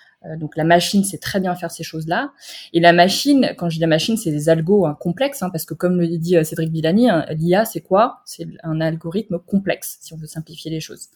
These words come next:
Et donc cette machine, euh, aussi, euh, elle permet, euh, à travers par exemple un, un, un fond de l'œil, de détecter si tu vas avoir l'Alzheimer dix ans avant.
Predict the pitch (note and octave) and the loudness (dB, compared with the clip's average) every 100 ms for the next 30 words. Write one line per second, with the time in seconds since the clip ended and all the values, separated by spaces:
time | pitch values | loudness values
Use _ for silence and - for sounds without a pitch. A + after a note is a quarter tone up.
0 | - - - - - - - F#3 F#3 F3+ | -20 -18 -18 -18 -20 -12 0 0 2 -2
1 | - F3 - A#3+ A#3 D3 C3 B1+ - D#3+ | 2 0 2 0 2 2 0 -6 -8 -8
2 | - - C4 D4+ - D#3+ D3+ D#3+ - D3+ | -8 0 6 6 6 2 2 0 -2 0
3 | E3+ A3+ C4 B3 D#3 D3+ E3 _ _ _ | 2 4 4 2 0 -4 -10 _ _ _
4 | D#3+ - F3 G3 F#3 D#3 G3+ - D3+ A2 | -8 -4 -2 -2 -2 -2 -2 -4 -8 -8
5 | - - _ _ E3+ D#3+ - D#3 - G#3+ | -12 -18 _ _ -20 -20 -16 -12 -2 4
6 | G3+ E3+ E3+ C4 F3 - _ _ _ D#3+ | 8 8 8 6 2 -2 _ _ _ -4
7 | E3 E3 G3+ G3+ G3 - G3+ C4 C4 - | 0 4 4 4 0 2 0 0 -4 -6
8 | G3 - E3 E3 D#3+ G#3 F#3+ E3+ E3 D#3 | -6 -4 0 2 4 2 2 2 0 -2
9 | D3+ E3 F#3 F#3+ E3+ D3+ - | -4 -2 0 2 0 -2 -10